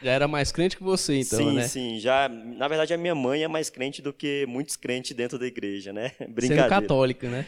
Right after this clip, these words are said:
Speaker 2: Sendo católico, brincadeira, irmãos. É, mas, resumindo,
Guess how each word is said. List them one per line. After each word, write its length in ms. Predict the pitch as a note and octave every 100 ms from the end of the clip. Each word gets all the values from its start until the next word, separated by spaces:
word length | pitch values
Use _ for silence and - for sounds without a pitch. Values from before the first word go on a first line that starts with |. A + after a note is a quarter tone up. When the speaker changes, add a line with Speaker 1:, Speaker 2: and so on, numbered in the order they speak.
| -
Speaker 2:
Sendo 260 | - C#3 C#3
católico, 480 | D3 - A#2 F#2+ -
brincadeira, 480 | B2 C#3 C3 G2+
irmãos. 400 | F#2+ G#2 G2 - - _ - -
É, 540 | - A2 G#2+ G#2+ G2+ G2+
mas, 520 | B2 B2+ B2 A#2 A2+ -
resumindo, 640 | - F#3 A3 F3 E3+ D#3